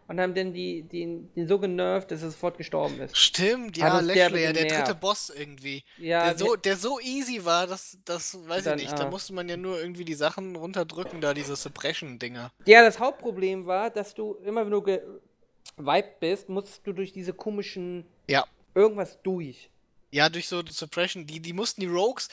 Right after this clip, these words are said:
Speaker 2: das einzige Mal, dass ich als Rogue irgendwie im, äh, Raid nützlich
Speaker 1: Ja.
Speaker 2: war, und da musste ich auf
Speaker 1: Wir
Speaker 2: diese
Speaker 1: hätten
Speaker 2: Knöpfchen
Speaker 1: den Kill,
Speaker 2: drücken.
Speaker 1: wir hätten diesen unmöglichen Kill, den hätten wir gemacht. Blizzard, äh,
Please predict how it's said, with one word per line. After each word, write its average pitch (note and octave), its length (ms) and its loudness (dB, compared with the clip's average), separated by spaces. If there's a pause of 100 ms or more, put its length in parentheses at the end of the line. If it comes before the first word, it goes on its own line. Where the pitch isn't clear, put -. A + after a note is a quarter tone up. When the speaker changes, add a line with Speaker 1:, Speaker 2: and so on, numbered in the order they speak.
(120)
Speaker 2:
das - 160 -4
einzige A#3+ 460 2
Mal, G3+ 180 -4
dass F#3 160 -10
ich F#3 60 -4
als D#3+ 160 -8
Rogue F#3 280 -8
irgendwie F3+ 380 -12
im, D#3 320 -14
äh, C#3+ 280 -4
Raid D#3 260 -4
nützlich E3+ 260 -6
Speaker 1:
Ja. C#3+ 140 -2
Speaker 2:
war, D#3 240 -2 (400)
und D3 100 -14
da D3+ 80 -4
musste F3+ 240 -6
ich F3 80 -2
auf - 80 -8
Speaker 1:
Wir G3+ 160 10
Speaker 2:
diese - 0 -
Speaker 1:
hätten C4 120 6
Speaker 2:
Knöpfchen C4 180 -2
Speaker 1:
den A#3+ 80 -6
Kill, B3 160 -2
Speaker 2:
drücken. - 160 -10
Speaker 1:
wir F#3+ 100 2
hätten B3+ 200 0
diesen A#3 180 -10
unmöglichen A#3 640 -6
Kill, A3 200 -6
den F3 120 -4
hätten F#3+ 180 -8
wir F3+ 100 -4
gemacht. E3+ 380 -6 (600)
Blizzard, F#3+ 420 2
äh, E3 140 -6